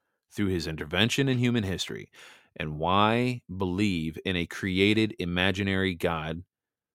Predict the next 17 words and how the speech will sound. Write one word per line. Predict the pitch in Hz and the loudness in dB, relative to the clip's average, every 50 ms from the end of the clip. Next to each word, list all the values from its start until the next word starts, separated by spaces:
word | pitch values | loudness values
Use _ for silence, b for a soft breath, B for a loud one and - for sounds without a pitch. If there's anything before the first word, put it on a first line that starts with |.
| _ _ _ _ _ _ _ _ _ _ _ _ _ _ _ _ _ _ _ _ _ | _ _ _ _ _ _ _ _ _ _ _ _ _ _ _ _ _ _ _ _ _
which, | - - - - | -8 -8 -2 2
by | 87 85 87 | 2 4 4
the | 87 87 | 4 4
way, | 90 98 90 82 80 82 95 - _ _ - | 6 6 4 4 4 0 -2 -6 _ _ -12
again, | - 80 - - 104 92 85 80 | -10 -6 0 2 2 2 2 0
created | - - 92 87 87 92 85 82 | -4 -2 0 2 2 0 2 2
by | 92 85 87 | 2 2 4
man, | 95 113 110 87 82 82 90 | 4 4 2 2 2 0 0
when | 90 87 87 | 0 0 2
there | 90 90 90 | 2 4 4
is | 85 82 | 2 2
an | 85 87 | 2 0
actual | 90 92 - - 90 85 87 | 0 0 2 0 -2 0 2
living, | 98 87 87 82 80 | 2 0 0 -2 0
real | 85 95 113 131 | 2 4 4 4
God | 110 - - 82 78 82 85 82 | 4 2 -2 -4 -2 -4 -2 0
that | 90 85 82 | 2 2 2